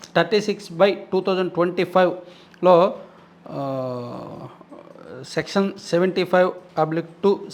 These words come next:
సెవెంటీ ఎయిట్ బై టూ, సెవెంటీ నైన్, త్రీ ఫిఫ్టీ వన్ బై టూ, బిఎన్ఎస్ త్రీ ఫిఫ్టీ ఫోర్ డి, ఫైవ్ జీరో నైన్, ఫైవ్ జీరో సిక్స్ ఐపీసీ అనమాట. And సెక్షన్స్, ఆ,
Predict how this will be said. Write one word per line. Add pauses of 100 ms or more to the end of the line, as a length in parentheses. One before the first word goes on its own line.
సెవెంటీ
ఎయిట్
బై
టూ,
సెవెంటీ
నైన్,
త్రీ
ఫిఫ్టీ
వన్
బై
టూ, (320)
బిఎన్ఎస్
త్రీ (1900)
ఫిఫ్టీ
ఫోర్
డి,
ఫైవ్
జీరో
నైన్,
ఫైవ్
జీరో
సిక్స్
ఐపీసీ
అనమాట.
And
సెక్షన్స్, (680)
ఆ,